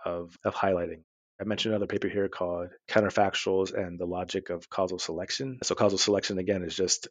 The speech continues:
of multiple candidate causal events, picking the right event, and humans are very good at it, and it's been hard for us to get, kinda get right in algorithms. And, you know, then this, so this paper just highlights that, that there's counterfactual simulation, that we're imagining, we're simulating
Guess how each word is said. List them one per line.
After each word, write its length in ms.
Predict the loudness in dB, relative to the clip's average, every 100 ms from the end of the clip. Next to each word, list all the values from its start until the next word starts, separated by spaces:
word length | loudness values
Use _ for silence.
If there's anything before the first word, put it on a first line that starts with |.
| 0
of 240 | 0 0 -6
multiple 460 | -2 -2 -2 -6 -4
candidate 460 | -2 0 0 -4 -6
causal 360 | -2 0 0
events, 440 | -2 -2 -2 -2 -4 -4
picking 240 | -2 2
the 100 | 2
right 140 | 4 4
event, 340 | 2 0 -2
and 120 | -2
humans 220 | -2 0
are 80 | -2
very 320 | -2 -4 -4
good 140 | -4 -2
at 160 | 0
it, 180 | -2 -2
and 100 | -4
it's 200 | -8 -6
been 100 | -2
hard 240 | 2 2 4
for 260 | 0 0
us 260 | -2 -4 -4
to 100 | -4
get, 240 | -2 -4
kinda 200 | -6 -6
get 200 | -4 0
right 100 | 0
in 60 | 0
algorithms. 600 | -2 2 2 0 -6 -10 _ _ _
And, 120 | 2 4
you 60 |
know, 100 | 4
then 200 | 2 2
this, 320 | 4 4 4 0
so 160 | 4
this 120 | 4
paper 260 | 6 4 4
just 140 | 2
highlights 400 | 2 6 4 4
that, 180 | 0 0 2
that 100 | 2
there's 220 | 6 6
counterfactual 560 | 6 4 4 4 4 2
simulation, 720 | 0 0 0 -2 -4 -8 -10 0
that 120 | 2
we're 120 | 2
imagining, 520 | 0 -2 0 -2 -4
we're 80 | 0
simulating 600 | 4 6 6 6 6 0